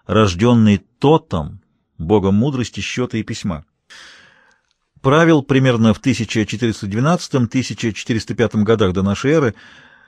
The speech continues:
был сыном Аминхотепа второго и внуком Тутмоса третьего, великих фараонов-завоевателей.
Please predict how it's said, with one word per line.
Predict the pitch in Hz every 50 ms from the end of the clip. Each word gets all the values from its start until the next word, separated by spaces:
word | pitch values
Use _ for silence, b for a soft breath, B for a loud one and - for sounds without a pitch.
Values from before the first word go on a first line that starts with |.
| B
был | B 92 127 147 139
сыном | - - 151 143 135 131 131 -
Аминхотепа | - 120 120 123 120 - - 131 117 - 135 117 - 107 95
второго | - - 123 120 139 156 147 127
и | - - 110
внуком | 95 101 127 135 127 - 117 110 98
Тутмоса | - 120 104 - 110 - - 104
третьего, | - 123 123 107 - - 80 76 67 - _ _ -
великих | - 85 90 95 101 95 - 90 82 - - - _ _ _ _
фараонов-завоевателей. | - 92 92 95 92 92 85 80 90 90 95 98 95 95 90 82 - - 78 71 -